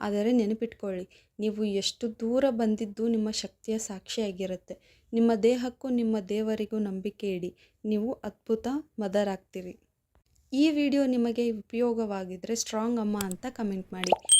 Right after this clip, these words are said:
ಇನ್ನೊಬ್ಬ ಗರ್ಭಿಣಿ ತಾಯಿಗೆ ಈ ವಿಡಿಯೋ ಶೇರ್ ಮಾಡಿ. ಮುಂದಿನ ವಿಡಿಯೋದಲ್ಲಿ ಹೆರಿಗೆ ನೋವು ಕಡಿಮೆ ಮಾಡುವ ವಿಧಾನಗಳನ್ನ ನೋಡೋಣ.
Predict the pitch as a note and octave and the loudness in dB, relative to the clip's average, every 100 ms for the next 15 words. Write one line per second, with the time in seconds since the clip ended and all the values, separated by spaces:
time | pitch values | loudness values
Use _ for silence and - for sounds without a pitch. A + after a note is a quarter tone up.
0 | C6+ - C6+ C6+ C6+ C6+ C6+ C6+ A3+ A3+ | 8 8 8 8 6 6 4 4 2 2
1 | A3+ G#3 G3 G3 A#3 G#3+ G#3+ G3 G#3+ A#3+ | 0 -2 -2 0 0 0 -2 -2 0 -2
2 | - G3+ G3 F#3+ F3 F#3+ _ _ _ A#3+ | -2 -4 -4 -6 -6 -8 _ _ _ 0
3 | C4 C4+ D4 C#4 A#3+ A3 A3 G#3 G3+ G#3+ | 4 4 4 2 0 0 0 0 -2 0
4 | G#3 A3+ B3 B3 A#3 A3 A3 G3+ F#3+ G#3+ | 0 0 0 0 2 0 -2 -6 -2 0
5 | A3 G#3 F#3+ G3 F#3+ F#3+ G3 F#3+ F3+ F3+ | 0 -2 -6 -8 -6 -6 -6 -6 -8 -6
6 | A3 C4+ G#3 F#3 | 0 0 0 -4